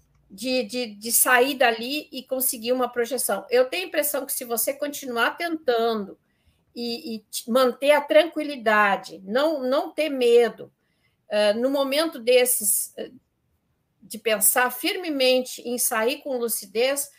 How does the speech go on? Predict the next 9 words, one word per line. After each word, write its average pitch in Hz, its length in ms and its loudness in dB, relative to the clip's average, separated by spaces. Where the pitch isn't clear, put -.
você 254 260 2
vai 294 220 2
acabar 269 340 -2
conseguindo. 214 760 -8
Fatalmente, 285 720 0
você 254 280 -2
vai 233 200 0
acabar 214 340 -4
conseguindo, 190 720 -12